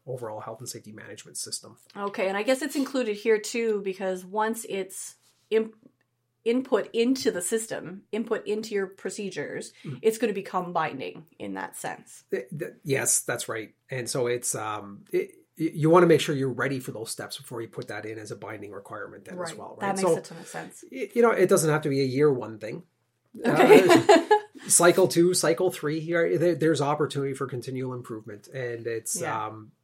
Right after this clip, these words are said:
Speaker 1: that we'd, uh, you know, we, we've got our requirements through the Core twenty twenty audit tool. We wanna make sure you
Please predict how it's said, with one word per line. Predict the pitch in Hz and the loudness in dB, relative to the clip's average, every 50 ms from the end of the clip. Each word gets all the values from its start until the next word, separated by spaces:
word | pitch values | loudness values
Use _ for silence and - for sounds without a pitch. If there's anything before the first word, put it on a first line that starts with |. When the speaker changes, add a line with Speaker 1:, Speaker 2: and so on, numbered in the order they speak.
| _ | _
Speaker 1:
that | - 143 135 - - 143 139 143 | -8 -8 -6 -6 -8 -10 -8 -8
we'd, | 151 120 151 151 139 135 131 131 120 - - _ _ _ _ _ _ _ _ _ _ _ _ _ _ _ - | -6 -4 -2 -2 -2 -2 -4 -6 -8 -10 -14 _ _ _ _ _ _ _ _ _ _ _ _ _ _ _ -18
uh, | 113 104 104 107 - - 127 - - - - - - _ _ _ _ _ | -14 -14 -12 -12 -14 -14 -16 -16 -18 -18 -20 -20 -20 _ _ _ _ _
you | - 262 | 0 2
know, | 208 175 196 202 - - | 2 4 4 2 2 4
we, | 180 175 180 | 6 6 8
we've | 175 160 143 | 8 6 4
got | - 165 165 190 | 4 6 6 8
our | 208 | 8
requirements | 170 151 - - 139 123 123 127 123 - | 8 6 4 2 -2 -6 -4 -6 -6 -8
through | 131 | -8
the | 123 131 | -10 -8
Core | - - 123 120 | -6 -6 -6 -6
twenty | - - 120 113 | -6 -8 -10 -12
twenty | 104 - - 110 104 98 | -12 -12 -14 -14 -14 -14
audit | 90 92 - 120 - | -14 -16 -16 -18 -18
tool. | - - 95 95 101 120 | -18 -14 -14 -12 -12 -10
We | 127 123 | -10 -10
wanna | 117 117 123 117 | -10 -8 -10 -8
make | 113 117 110 | -8 -10 -10
sure | - - 117 113 | -8 -8 -10 -10
you | 107 110 110 | -10 -12 -14